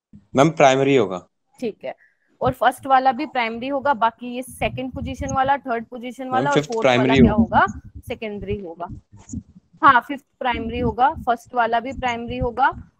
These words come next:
Speaker 2: और ये जो बीच वाले हैं वो क्या होंगे, Secondary होंगे, Right। चलो next चलें। अच्छा,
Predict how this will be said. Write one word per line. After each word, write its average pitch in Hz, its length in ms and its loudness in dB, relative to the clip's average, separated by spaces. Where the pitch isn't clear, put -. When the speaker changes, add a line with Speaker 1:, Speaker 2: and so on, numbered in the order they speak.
Speaker 2:
और 233 120 -6
ये 254 120 -6
जो 220 200 -6
बीच 240 300 -10
वाले 240 220 0
हैं 254 120 -8
वो 240 140 -6
क्या 226 180 -6
होंगे, 226 320 -6
Secondary 190 540 -14
होंगे, 190 320 -14
Right। 285 280 4
चलो 190 300 -6
next 240 260 -8
चलें। 277 300 -4
अच्छा, 202 380 -8